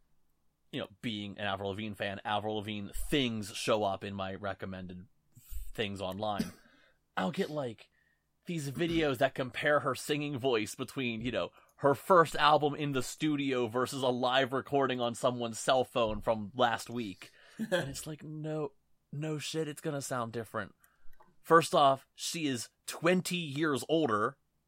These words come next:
Speaker 1: Uh, second off, one is a studio recording and one is a live record. Like, what do you want? Quite frankly, she,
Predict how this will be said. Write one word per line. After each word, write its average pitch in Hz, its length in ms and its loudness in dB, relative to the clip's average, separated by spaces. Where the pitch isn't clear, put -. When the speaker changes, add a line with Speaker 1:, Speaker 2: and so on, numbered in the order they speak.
Speaker 1:
Uh, 135 280 8
second 180 420 2
off, 147 300 4
one 156 340 4
is 165 160 2
a 139 140 0
studio 196 720 2
recording 156 800 2
and 156 180 -2
one 156 280 0
is 156 160 -2
a 151 140 -2
live 151 380 2
record. 113 380 -4
Like, 151 140 -6
what 208 220 -2
do 262 80 -4
you 226 200 -8
want? 180 580 -10
Quite 196 240 2
frankly, 214 400 -2
she, 170 320 -6